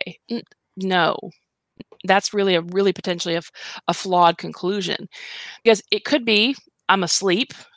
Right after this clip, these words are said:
and I, it, you know, or I've, was sick, or Kira was sick, or we've been offline, or we're in the middle of a crunch, um, on one of the challenges, and we're just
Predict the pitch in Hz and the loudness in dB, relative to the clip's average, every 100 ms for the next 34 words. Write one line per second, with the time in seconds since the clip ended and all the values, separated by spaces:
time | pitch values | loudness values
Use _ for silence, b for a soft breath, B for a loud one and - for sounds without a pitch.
0 | - 190 180 - 185 _ _ 190 175 170 | -2 2 2 2 -2 _ _ -6 -4 -2
1 | 190 175 185 - 165 165 - 170 156 - | -2 0 2 2 2 0 -4 -8 -6 -4
2 | 156 - - - - - 165 170 196 190 | -4 -6 -12 -18 -14 -8 -4 -2 -2 -4
3 | 214 240 - - 175 170 - - 202 190 | -4 -4 -8 -6 -4 -4 -6 -8 -4 -2
4 | 170 160 - 165 190 233 - 180 175 190 | -2 -2 -2 0 2 0 0 -4 -2 -2
5 | 202 - B B 247 202 196 185 196 190 | -2 -4 B B -4 0 2 2 2 0
6 | - - 175 185 233 - - - 185 175 | -4 -2 2 2 2 -4 -4 -4 0 0
7 | 170 170 - 170 170 175 170 160 - 160 | 0 -2 0 0 0 -2 -4 -4 -2 0
8 | 180 196 247 - - 185 185 180 180 170 | 0 -2 -4 -4 -4 -2 -2 -4 -6 -8